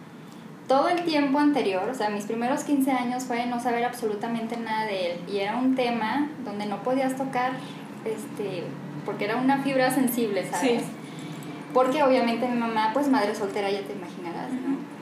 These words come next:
Speaker 1: Este, por
Speaker 2: Como
Speaker 1: la
Speaker 2: de
Speaker 1: sociedad era
Speaker 2: sí.
Speaker 1: como,
Speaker 2: Sí.
Speaker 1: "Ah, ¿qué pasa aquí?".
Speaker 2: Que hasta ahorita
Speaker 1: Incluso
Speaker 2: apenas se está aceptando,
Speaker 1: Sí.
Speaker 2: bueno, viéndolo como, como lo que es algo normal.
Speaker 1: Sí, no, e incluso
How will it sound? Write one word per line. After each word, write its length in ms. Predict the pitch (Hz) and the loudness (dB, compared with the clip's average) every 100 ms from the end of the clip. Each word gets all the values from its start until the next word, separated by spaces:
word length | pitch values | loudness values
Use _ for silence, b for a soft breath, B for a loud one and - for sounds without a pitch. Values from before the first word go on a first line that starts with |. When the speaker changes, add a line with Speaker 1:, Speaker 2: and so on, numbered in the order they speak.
| - - - | -14 -12 -8
Speaker 1:
Este, 560 | 180 - - 185 180 175 | -8 -6 -2 0 0 0
por 100 | 220 | 2
Speaker 2:
Como 60 | 202 | 4
Speaker 1:
la 120 | 202 | 4
Speaker 2:
de 80 | 208 | 4
Speaker 1:
sociedad 480 | 208 208 214 214 220 | 4 4 4 6 6
era 180 | 233 | 4
Speaker 2:
sí. 60 | 233 | 4
Speaker 1:
como, 400 | 220 247 214 208 415 523 | 4 4 2 0 0 2
Speaker 2:
Sí. 60 | 494 | 4
Speaker 1:
"Ah, 280 | 440 370 339 - - - | 2 2 0 -2 -6 0
¿qué 120 | 226 | 2
pasa 480 | 214 285 - 330 339 | 4 4 4 0 0
aquí?". 240 | - 285 320 | 0 2 4
Speaker 2:
Que 260 | 349 330 | 4 4
hasta 140 | - 247 | 4 6
ahorita 320 | 254 254 285 | 8 8 6
Speaker 1:
Incluso 280 | 320 302 302 | 4 2 4
Speaker 2:
apenas 380 | 285 277 285 | 4 4 2
se 60 | 277 | -2
está 180 | 262 240 | -2 -2
aceptando, 600 | 226 247 240 - 233 226 | -2 -2 -4 -2 -2 0
Speaker 1:
Sí. 80 | 247 | 2
Speaker 2:
bueno, 300 | 262 320 403 | 2 4 4
viéndolo 680 | 339 226 233 254 262 233 - | 4 4 4 6 4 4 0
como, 160 | 226 208 | -2 -2
como 200 | 220 214 | -2 0
lo 180 | 214 220 | 0 2
que 160 | 233 240 | 2 2
es 60 | |
algo 180 | 220 214 | 2 0
normal. 320 | 214 202 208 269 262 | 0 0 0 0 0
Speaker 1:
Sí, 340 | 240 247 294 285 | 0 0 0 2
no, 200 | 262 - | 4 4
e 60 | 254 | 2
incluso 520 | 254 262 277 285 294 | 2 2 2 2 2